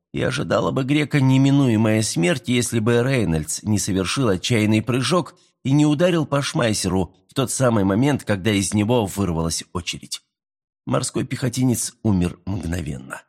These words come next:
Через две секунды умер и часовой. Мэлори навел все еще дымящийся ствол пистолета на Гауптмана и другого караульного и крикнул:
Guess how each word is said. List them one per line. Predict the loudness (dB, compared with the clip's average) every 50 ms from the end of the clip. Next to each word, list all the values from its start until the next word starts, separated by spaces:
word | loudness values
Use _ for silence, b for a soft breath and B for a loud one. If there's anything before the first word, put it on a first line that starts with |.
| _ _ _ _ _ _ _ _ _ _ _ _ _
Через | -4 -2 0 0 0 0
две | 0 0 0 2
секунды | 2 0 -2 -4 0 0 2 2 4 4 2 0 2
умер | 2 2 4 4 4 4 2
и | 0 -2
часовой. | -4 -6 -4 -2 -2 -2 -2 -2 -6 -6 -8 -14 _ _ _ _ _ _ _ _ _ _ _
Мэлори | -4 -2 0 0 0 2 2 2 0 2 2
навел | 2 2 2 2 2 0 0 -2
все | -2 -2 0 0
еще | 0 0 0 -2 -2 0
дымящийся | 0 0 2 2 0 0 0 -2 -2 -2 -2 -2 -4
ствол | -4 -2 -2 -2 -2 0
пистолета | -2 -4 -2 0 0 2 2 0 2 2 2
на | 2 2 0
Гауптмана | 0 0 2 2 2 0 -2 -4 0 0 2 4 2 2
и | 2 2 0
другого | 0 0 0 0 0 0 0 0
караульного | 0 0 2 2 2 2 2 2 2 2 4 4 2 2 0 -4 -10 _ _
и | 0 0
крикнул: | 2 2 0 0 0 0 -2 -2 -2 -2 -6 _